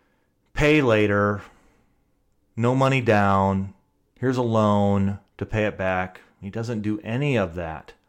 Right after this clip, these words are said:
He cancels the debt free and clear. He canceled every last bag of gold, every last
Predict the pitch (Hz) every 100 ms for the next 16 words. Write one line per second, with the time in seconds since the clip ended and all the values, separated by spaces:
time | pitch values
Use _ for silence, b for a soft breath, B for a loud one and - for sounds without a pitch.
0 | b b b b b b b - 113 -
1 | - 123 127 131 - 139 135 135 - b
2 | b - 123 113 95 87 82 - - b
3 | b _ - - 104 107 104 104 98 _
4 | - 101 101 - - 85 73 - - _
5 | _ _ b b - 139 180 - 120 117
6 | 117 117 113 110 110 - b b b _
7 | _ _ - 151 131 101 92 85 87 -
8 | 95 101 113 120 - - - 87 107 120
9 | 117 - 87 92 110 131 165 185 - b
10 | b b b 117 135 123 120 107 107 98
11 | 104 104 107 - -